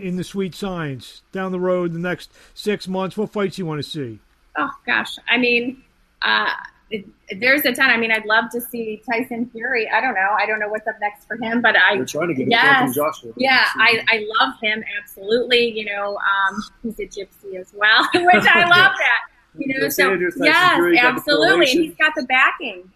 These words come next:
Speaker 2: Uh,
Speaker 3: Yeah.
Speaker 2: Tyson Fury is backing Billy Joe Saunders, you know, like, the
Speaker 1: Well, they're,
Speaker 2: pro-
Speaker 1: they're cousins.
Speaker 2: Yes. So, um, yeah, who knows? But I, I'm, I'm very intrigued. In all honesty, this Canelo fight, I, I cannot wait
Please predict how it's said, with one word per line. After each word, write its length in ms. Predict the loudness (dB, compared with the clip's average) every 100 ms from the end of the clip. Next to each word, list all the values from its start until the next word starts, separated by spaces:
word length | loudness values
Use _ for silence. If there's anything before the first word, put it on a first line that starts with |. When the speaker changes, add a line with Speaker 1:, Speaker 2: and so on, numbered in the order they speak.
| -2
Speaker 2:
Uh, 180 | -2 0
Speaker 3:
Yeah. 60 | -2
Speaker 2:
Tyson 180 | -2 -6
Fury 260 | -8 -10 -10 -10 -10
is 120 | -10 -2
backing 380 | 0 0 -2
Billy 220 | -4 -4 -6
Joe 120 | -8 -6
Saunders, 280 | -6 -8 -10
you 140 | -6
know, 320 | 2 4 4 2
like, 200 | 0 0
the 100 | -10
Speaker 1:
Well, 100 | -2
they're, 100 | 2
Speaker 2:
pro- 80 | 2
Speaker 1:
they're 160 | 2 -6
cousins. 680 | -2 0 0 -6 -14 -16 -4
Speaker 2:
Yes. 260 | -2 0 -4 -16 _ _ _ _ _ _ _ _ _ _ 0
So, 420 | 2 4 2 0
um, 540 | 2 4 4 2 -4 -12 _ _ _ _
yeah, 280 | -2 0 0 -2
who 140 | -2
knows? 300 | 2 2 2 -2
But 100 | 0
I, 60 | 2 2 2
I'm, 240 | 2 0 0
I'm 300 | 0 0 -4
very 460 | -4 -2 0 0 -2
intrigued. 640 | -4 -6 -6 -4 -4 -8 -14 -16 _ _ _ _ _ _
In 120 | 0
all 100 | 4
honesty, 540 | 4 4 2 -2 -8 -10
this 160 | -10
Canelo 460 | -10 -2 0 0 -2
fight, 360 | 2 4 4 2 -4 _ 0
I, 340 | 2 4 0 -4
I 40 | -8
cannot 360 | -4 -2 -2
wait 160 | -2